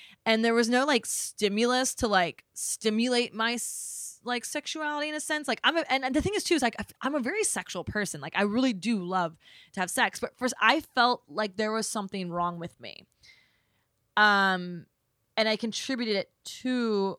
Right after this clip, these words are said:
my sex drive just being gone. I was like, "Maybe I'm just, I'm older. Maybe it's just, like,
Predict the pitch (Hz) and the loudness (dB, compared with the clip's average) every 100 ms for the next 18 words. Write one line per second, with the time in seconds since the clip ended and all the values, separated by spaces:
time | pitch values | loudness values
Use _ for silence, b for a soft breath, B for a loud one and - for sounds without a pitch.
0 | - 185 180 208 - 190 175 180 185 175 | -6 -4 -2 -2 -2 -2 -2 -2 -6 -2
1 | 180 170 175 156 160 160 165 170 202 220 | -2 -2 -6 -8 -8 -6 -4 -2 -4 -2
2 | 302 320 214 180 175 175 175 165 190 226 | 0 2 2 2 -2 -4 -4 -4 -6 -4
3 | 202 | -4